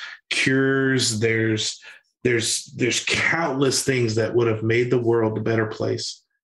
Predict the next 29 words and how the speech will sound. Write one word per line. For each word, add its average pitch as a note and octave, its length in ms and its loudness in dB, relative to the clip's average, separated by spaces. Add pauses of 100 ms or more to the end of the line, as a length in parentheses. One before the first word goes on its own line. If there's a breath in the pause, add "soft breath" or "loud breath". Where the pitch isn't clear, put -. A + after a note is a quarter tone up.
(440)
that A2 220 -2
die A#2 240 0
with A#2 220 2
them A2 180 2
because A2 300 -2
they A2 60 0
were G#2+ 240 -2
afraid A2 840 -2
to - 100 -4
take G#2 280 -2
the F2+ 80 -6
step. - 340 -8 (1600)
My B2 320 -2
mission A#2 420 0 (220)
is A2 260 0
to G#2+ 340 0
unlock A2 500 0
as G#2+ 160 -2
many A#2 300 2
of A2 220 -2
those A2+ 680 -2 (560 loud breath)
cages - 840 -4 (680)
as A2+ 160 -2
possible - 520 -6 (360)
while A2 200 0
I'm G#2+ 160 -2
on - 220 -8
this - 580 -6
earth. - 380 -12